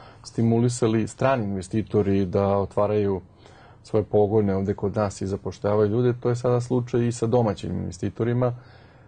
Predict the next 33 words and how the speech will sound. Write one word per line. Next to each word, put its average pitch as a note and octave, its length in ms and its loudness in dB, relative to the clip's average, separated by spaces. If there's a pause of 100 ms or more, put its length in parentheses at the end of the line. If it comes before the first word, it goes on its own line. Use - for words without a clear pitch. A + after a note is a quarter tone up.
(160)
Znači, G#2 220 -10
svako A2 400 -2
ko A2 240 2
ima G#2 240 -2
svoj G2+ 460 -2 (180)
adekvatan G2 500 -2
biznis G#2 340 -4
plan A2 500 0
i G2 460 -2 (560)
tendenciju G2+ 580 0
da G2 180 0
razvija G2+ 560 0
svoju G2+ 300 -2
delatnost G#2 540 -2
i G2 40 -4
zapošljava G2 840 0 (280)
ljude, G#2 480 0 (640)
a, G#2 200 0
može A2+ 300 2
da G2+ 100 -2
se G2 140 -4
obrati G2 540 -2
nadležnom F#2+ 440 -4
ministarstvu F#2 520 -4
privrede A#2 680 0
i A2 180 -2
da G#2+ 140 0
traži G2+ 380 -4
sredstva G2 440 -6
za G2 180 -6
podsticaj, - 580 -6
za F2 140 -6
zapošljavanje G2 720 -2